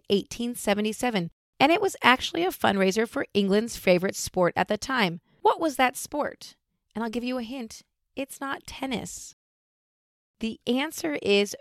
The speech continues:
croquet. The All England Lawn Tennis and Croquet Club was focused first on croquet, but then the good people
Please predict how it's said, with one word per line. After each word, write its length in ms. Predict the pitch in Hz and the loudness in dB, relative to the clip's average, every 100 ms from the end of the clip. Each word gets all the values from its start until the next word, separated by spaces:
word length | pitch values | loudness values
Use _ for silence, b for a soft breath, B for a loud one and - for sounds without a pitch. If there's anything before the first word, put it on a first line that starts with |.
| - | -16
croquet. 1040 | - - 233 220 - - - - - - _ _ _ _ _ _ - | -20 -4 0 0 0 -4 -2 0 -2 -8 _ _ _ _ _ _ -6
The 300 | 196 226 214 | -4 -2 0
All 280 | - 226 277 | 4 6 4
England 400 | 320 240 226 226 | 0 -2 -2 -2
Lawn 420 | - 175 180 240 285 _ - | -2 2 2 2 -2 _ -6
Tennis 460 | 226 208 220 - - _ | -2 -2 -4 -10 -18 _
and 200 | 202 196 | 0 0
Croquet 600 | 185 - - - - 247 | -2 -6 -6 -4 2 2
Club 300 | - 214 180 | 4 6 6
was 160 | 185 - | 2 -4
focused 540 | - 277 - 381 - - | -2 -2 -2 -8 -10 -8
first 320 | 240 285 - | -4 -4 -2
on 220 | 240 269 | 0 0
croquet, 500 | 277 285 294 294 226 - - | 0 -2 0 0 -2 -6 -6
but 160 | - | 2
then 140 | 294 330 | 2 2
the 140 | 285 | -2
good 220 | 269 302 | -2 -2
people 440 | - 330 - 370 | -2 -4 -2 -2